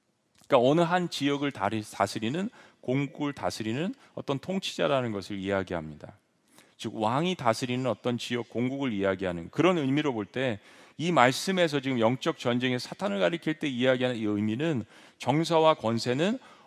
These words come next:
어느 지역을 장악하고 있는 영을 가리킬 수 있는 단어라는 이야기입니다. 단순한 통치자로 번역할 수 있는 단어가 아니라는 거예요. 그래서 옛날 말에는 정사,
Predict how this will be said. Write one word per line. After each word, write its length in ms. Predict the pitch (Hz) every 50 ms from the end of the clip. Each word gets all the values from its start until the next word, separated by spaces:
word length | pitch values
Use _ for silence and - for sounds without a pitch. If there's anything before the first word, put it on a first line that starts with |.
| _ -
어느 300 | - 107 127 143 151 143
지역을 880 | - - - - 143 165 190 202 196 185 190 202 202 196 196 196 185 - _
장악하고 680 | - - - 127 135 151 160 - - 156 151 139 139 131
있는 420 | 123 120 123 135 156 156 139 117
영을 380 | 107 110 120 139 147 151 147 135
가리킬 440 | - - 98 107 117 - - 127 117
수 160 | - - 120
있는 180 | 107 107 104 101
단어라는 520 | 98 92 98 107 107 107 101 98 92 90
이야기입니다. 520 | 85 90 87 82 80 76 73 71 76 - - _ _ _ _ _ _ _ -
단순한 420 | - 123 127 117 147 170 170 165
통치자로 480 | - 175 196 185 - - 202 185 180 160
번역할 420 | 127 135 139 151 147 - 147 139
수 120 | - - 139
있는 180 | 135 131 127
단어가 380 | - 113 104 110 113 117 117 101
아니라는 460 | 92 101 117 123 127 127 127 120 101
거예요. 220 | 92 87 82 80 - - _ _
그래서 220 | - - 131 143 143
옛날 300 | 131 131 143 151 156 151
말에는 320 | 143 131 123 120 123 123
정사, 480 | - 117 110 117 123 123 139 127 110